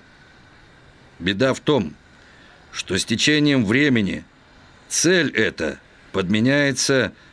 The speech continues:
амбициозным желанием стать просто чемпионом мира. Но если из вас не могут сделать чемпиона, то порой просто убеждают в том,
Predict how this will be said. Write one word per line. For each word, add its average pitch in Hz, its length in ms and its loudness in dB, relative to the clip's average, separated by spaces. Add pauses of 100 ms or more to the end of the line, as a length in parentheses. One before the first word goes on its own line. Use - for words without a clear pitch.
(140)
амбициозным 127 1040 0
желанием 117 840 2
стать - 640 -2 (540)
просто 151 500 0
чемпионом 107 800 0 (100)
мира. 80 440 -4 (1400)
Но - 140 -4
если 156 360 2
из 139 140 2
вас 147 520 0 (540)
не 95 140 -2
могут 156 320 2
сделать 131 400 0
чемпиона, 120 720 0 (800)
то 92 140 -2
порой 131 340 2
просто 151 500 2
убеждают 123 680 2
в - 60 -14
том, 156 360 0